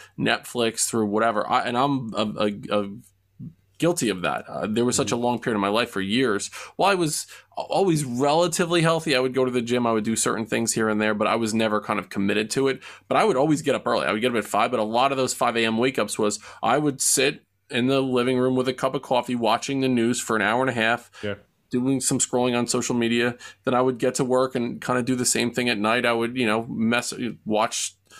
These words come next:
Speaker 1: you know, a couple shows on T V, Netflix, watch the, you know, watch a game, but it was nothing that was helping me develop as a person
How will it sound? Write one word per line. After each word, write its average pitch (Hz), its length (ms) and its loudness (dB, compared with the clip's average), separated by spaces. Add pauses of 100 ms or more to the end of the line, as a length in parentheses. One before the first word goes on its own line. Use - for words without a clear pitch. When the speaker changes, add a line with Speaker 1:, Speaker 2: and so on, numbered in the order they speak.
(200)
Speaker 1:
you 120 100 0
know, 110 140 2
a 113 60 0
couple 120 240 -4
shows 120 320 2
on 120 120 0
T 117 160 -2
V, 117 200 0
Netflix, 113 480 0
watch 110 320 -2
the, 117 320 2
you 113 80 -2
know, 110 60 0
watch 113 300 -2
a 120 40 -6
game, 113 360 0 (200)
but 147 80 0
it 151 60 4
was 143 140 0
nothing 156 320 2
that 123 180 0
was 113 140 -2
helping 117 340 0
me 120 140 2
develop 107 440 0
as 101 120 0
a 87 40 -6
person 110 640 -4